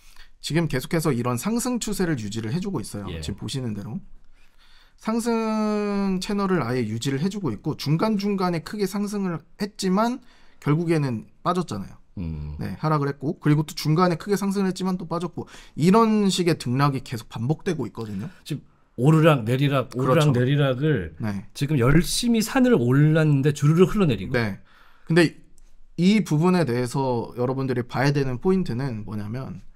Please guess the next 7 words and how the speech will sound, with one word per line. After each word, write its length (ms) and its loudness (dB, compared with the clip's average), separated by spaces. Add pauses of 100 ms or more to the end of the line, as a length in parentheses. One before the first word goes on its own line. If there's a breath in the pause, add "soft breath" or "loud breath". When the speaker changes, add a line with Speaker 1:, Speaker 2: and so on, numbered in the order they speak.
(880 soft breath)
Speaker 1:
이때 340 0
당시 300 2
크게 800 2
올랐을 640 2
때 200 -2
거래량이 580 0
크게 420 -4